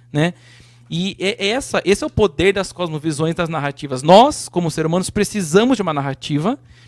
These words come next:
porque as narrativas vão dar sentido à nossa vida e significado à nossa vida. Então, assim, desde que a, desde que tanto reformados quanto, é, pentecostais, neopentecostais, né, eles consigam enxergar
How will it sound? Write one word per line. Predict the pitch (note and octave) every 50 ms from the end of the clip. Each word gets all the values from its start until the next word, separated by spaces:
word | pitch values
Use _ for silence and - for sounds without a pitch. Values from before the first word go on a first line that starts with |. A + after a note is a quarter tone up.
| - - - _ _ _ _ _
porque | - F3+ - G3+
as | G3 F3+
narrativas | G3+ F3+ F#3+ F#3 - - G#3 G#3 G#3+ A3+ F#3
vão | G3+ G#3+ G#3
dar | G#3 G#3
sentido | - - - A3+ B3+ B3 - - - A3+ G#3+ E3 C#3+ A#2+ - - - _ _ _ _ _ _ _
à | - B2+
nossa | C3 B2+ B2+ - C3+
vida | B2 C3 C#3 D#3
e | E3
significado | D#3+ - F3+ E3+ F#3+ G3 - - A3 - - E3+ E3 D3+
à | C3+
nossa | A#2+ A#2+ - - A#2+
vida. | G#2+ A2 G#2+ G2 F#2+ - - - - - _ _
Então, | _ - G#3
assim, | G3+ - - F#3 D#3 C3 - - _ _ _ _ _ _ _ _ _ _ - - - -
desde | G3 A3+ C#4+ D#4+ C4 C4+
que | - - G3+
a, | F3+ E3 D#3 - D3 D3+
desde | D3 D3+ F3 G#3+ A3+ G#3 A3
que | - - F#3
tanto | C#3 - - F#3+ G#3 G#3+ - F3+
reformados | D#3+ D#3+ D3+ - E3 D3 C3+ C#3 C#3+ C#3 C3+ - - - - -
quanto, | - - D#3 D3 C#3+ C3+ - D3 C#3 A#2+ A2+ G#2+ - -
é, | B2 A#2+ B2 A#2+ A#2 A2+ A2 G#2 G2+ - _
pentecostais, | - D3+ - D#3+ - D3 C3+ - - D3 C#3+ D3+ D#3 C#3+
neopentecostais, | D3 D#3 D3 E3 D3+ - D#3 - D3+ C3+ - - - C3+ C#3+ D3 D3+ D3+ C#3+ - - -
né, | B2 C3 C#3+ E3 E3+ - - - - - _ _ -
eles | D3 D#3 D#3
consigam | - - F3+ E3 - - G3+ F#3+ E3+ F3 F3
enxergar | F3 E3 - - - F#3 E3 - D3+ B2+ A2 F2+ -